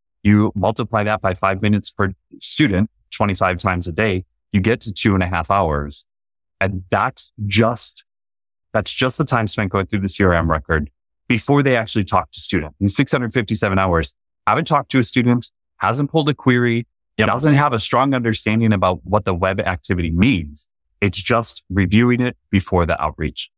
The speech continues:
Speaker 1: And so this is where I think, like, how did this happen, right? I was at a Wisconsin A C A C conference a couple weeks ago, and there was a presentation, a, a recently retired guy, Perry Robinson, said when he started in this profession, it was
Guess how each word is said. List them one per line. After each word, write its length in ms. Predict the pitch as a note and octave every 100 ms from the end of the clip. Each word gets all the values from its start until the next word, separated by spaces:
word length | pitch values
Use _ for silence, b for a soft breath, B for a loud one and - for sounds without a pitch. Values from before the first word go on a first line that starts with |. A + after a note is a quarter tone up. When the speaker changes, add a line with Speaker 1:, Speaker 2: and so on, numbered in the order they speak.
| -
Speaker 1:
And 120 | C#3
so 340 | - E3+ D#3 -
this 320 | C3 C3 F3 F3
is 120 | C#3
where 220 | B2+ A2+
I 140 | A2
think, 240 | B2+ G2+ F#2+
like, 220 | F2 - -
how 200 | D#3 A3
did 160 | B3
this 220 | F3+ - _ -
happen, 500 | - F3+ - C#2 - -
right? 200 | G#2+ C#3 _ _ _ -
I 80 | A#2+
was 160 | B2+ C#3+
at 180 | C3+ A#2
a 220 | G#2+ G#2 -
Wisconsin 580 | G#2 A2 - A#2 - A2
A 100 | A2
C 180 | - G#2
A 60 |
C 160 | G2+ G2+
conference 420 | F2 D#2+ F2 D2
a 60 | F2
couple 260 | F2+ F2
weeks 280 | F2 F2+ -
ago, 260 | E2 D#2 D#2
and 220 | D2+ D2+ _ _ -
there 100 | G2
was 100 | G2
a 60 |
presentation, 680 | - G#2+ G#2 F#2+ F2+ G2 E2+
a, 160 | D#2 D2+
a 40 | F#2
recently 400 | A2 G#2+ A2 G2
retired 480 | F2+ - F2 E2+
guy, 160 | D#2+ D#2+ -
Perry 180 | G2 F#2
Robinson, 560 | E2+ D#2+ E2+ D2+ D#2 D2
said 240 | E2+ D2+ D2
when 120 | E2+
he 140 | G#2
started 400 | - D3 E3 C#3
in 120 | G2+
this 140 | E2+ -
profession, 600 | - D#2 D#2 - D2 D2 _ _ _ _ _ _ _ _ _ _
it 60 | A2+
was 260 | G2 F#2